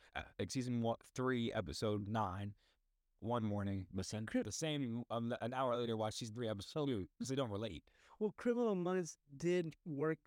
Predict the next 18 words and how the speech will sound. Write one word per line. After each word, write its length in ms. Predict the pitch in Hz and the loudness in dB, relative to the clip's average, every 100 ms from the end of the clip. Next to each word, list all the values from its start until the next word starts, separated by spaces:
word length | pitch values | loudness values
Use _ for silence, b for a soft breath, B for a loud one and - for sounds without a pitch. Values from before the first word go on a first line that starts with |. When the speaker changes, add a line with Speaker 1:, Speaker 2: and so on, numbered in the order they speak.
| - | -4
Speaker 2:
They 180 | 160 160 | 0 2
did 240 | 233 262 | 2 2
an 180 | 180 160 _ - | 2 -2 _ -2
interesting 480 | 175 175 175 175 147 | 0 0 -2 0 0
job 260 | 147 147 | 2 2
with 140 | 147 143 | 2 2
that 160 | 143 | 0
'cause 160 | - 139 | 0 0
they 60 | 156 | 2
would 180 | 156 | 0
tie 460 | - - 175 175 170 | -2 -4 0 0 0
storylines 800 | 143 - 185 185 170 170 156 151 | -2 0 2 4 4 2 2 0
from 160 | 156 | 0
the 60 | 143 | 0
beginning 360 | 139 143 156 156 | 0 0 0 0
of 60 | |
seasons 300 | - 147 143 | 0 0 0
to 100 | - | -4